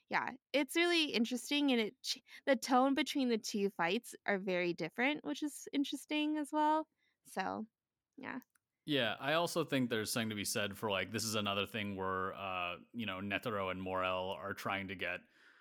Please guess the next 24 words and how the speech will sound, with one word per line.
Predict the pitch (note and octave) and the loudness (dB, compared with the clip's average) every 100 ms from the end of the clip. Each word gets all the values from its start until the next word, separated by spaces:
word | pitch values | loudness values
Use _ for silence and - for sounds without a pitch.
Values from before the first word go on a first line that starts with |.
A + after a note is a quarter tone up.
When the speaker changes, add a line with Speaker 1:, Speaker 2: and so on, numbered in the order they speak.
| _ _ _ | _ _ _
Speaker 2:
um, | G#2+ G2 F#2 | -6 -4 -2
Shoot | - D#3+ D3 | 2 2 0
to | B2 | -4
realize | A2 G#2 F#2+ F#2 | 0 2 2 2
something | G#2+ G2+ | -2 -2
about | F#2+ F#2 | 0 0
himself, | G2 F#2+ G#2 F#2+ | 0 0 0 0
like, | G2+ | -4
to | C3 | -2
basically | A2+ G#2+ G#2+ G#2+ | -2 -2 -2 -2
let | F#2+ G2 G2+ G2+ | 0 2 0 0
go | A2 G2 F#2+ | 0 2 2
and | F#2 | 0
be | F#2 F#2+ | -2 -2
able | F#2 F2+ | -2 -4
to | G2 | -6
just | F#2+ - | -6 -6
fight. | - F#2 G2 - _ _ _ | -4 -4 -6 -10 _ _ _
Speaker 1:
Yeah, | - A3+ F#3+ F3+ F#3+ _ _ | -4 -2 -2 -4 -8 _ _
for | B3+ | -4
sure. | A3+ G3 F3 F3+ - _ _ _ _ _ _ _ _ _ | -2 0 0 -2 -10 _ _ _ _ _ _ _ _ _
Um, | - F#3 - C4+ B3+ _ _ _ _ | -4 -4 -4 -6 -8 _ _ _ _
yeah, | D#4+ D#4 A#3 | 4 4 4
so, | - - A3+ A3+ A3+ A3+ | 0 2 6 6 6 4